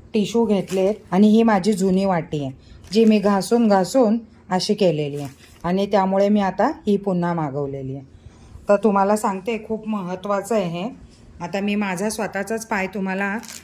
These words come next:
घासून दाखवते. मला कळालं आहे की कॅमेऱ्यात इतका भाग दिसतोय, तर मी तुम्हाला आता माझाच पाय घासून दाखवते, कारण फार महत्त्वाचं आहे हे.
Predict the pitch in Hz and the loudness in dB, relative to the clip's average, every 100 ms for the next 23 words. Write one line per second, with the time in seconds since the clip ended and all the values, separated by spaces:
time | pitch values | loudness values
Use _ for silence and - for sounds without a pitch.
0 | - 185 190 180 214 208 185 160 160 147 | -8 -6 -4 -2 -2 0 -2 -4 -6 -8
1 | 143 - - - - - - 196 185 196 | -10 -12 -20 -20 -20 -20 -16 -8 -6 -6
2 | 220 196 190 214 208 247 233 208 175 175 | -4 -4 -2 -2 -4 -8 -6 -6 -6 -6
3 | 190 190 190 - 185 185 175 170 190 - | -8 -8 -14 -10 -8 -8 -10 -8 -10 -4
4 | 247 208 196 208 202 196 196 180 190 185 | 2 2 2 2 0 2 2 2 2 2
5 | 196 190 165 175 202 - 185 175 180 175 | 2 2 2 0 -2 -2 -2 -2 -6 -8
6 | 185 185 165 170 165 147 143 - - - | -10 -8 -8 -10 -14 -16 -20 -20 -20 -20
7 | - 190 202 220 233 226 233 226 196 202 | -16 -12 -10 -10 -10 -10 -8 -8 -8 -10
8 | 208 196 196 202 151 | -8 -10 -8 -10 -10